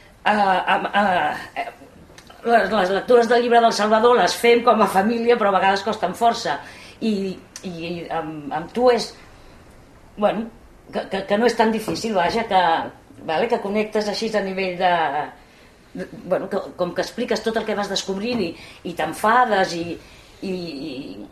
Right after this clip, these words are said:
i es posa molta part de, de, de sentiment i d'emoció, doncs és més, és més fàcil. I llavors, lo d'Argentina, bueno, vam, hem, des de, des de, a partir de, de l'any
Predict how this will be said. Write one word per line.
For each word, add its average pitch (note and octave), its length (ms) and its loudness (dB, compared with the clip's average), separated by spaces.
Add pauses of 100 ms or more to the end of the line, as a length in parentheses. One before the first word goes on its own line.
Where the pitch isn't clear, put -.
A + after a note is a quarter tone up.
(440)
i F3+ 180 -8
es E3 140 -2 (160)
posa G3 260 -2
molta G3+ 300 -2
part G3 340 2
de, E3+ 200 0
de, D#3 200 0 (100)
de D3+ 140 -2
sentiment F3 440 -4
i G3+ 80 2
d'emoció, G#3+ 400 2
doncs A3+ 260 0
és F3+ 260 0
més, F3+ 280 -4 (420)
és E3+ 180 -2
més E3+ 160 -4
fàcil. D3+ 440 -4 (1300)
I B3+ 180 2
llavors, A3 320 6
lo G#3+ 120 4
d'Argentina, G#3+ 680 2 (800)
bueno, G3 260 0
vam, F#3+ 240 0 (440)
hem, G#3+ 220 2 (1300)
des E3+ 280 -4
de, F3+ 100 0 (200)
des F3 260 -4
de, F3+ 120 0 (340)
a D#3 180 2
partir F#3 320 -2
de, B3 160 8
de F#3+ 160 2
l'any F#3 300 4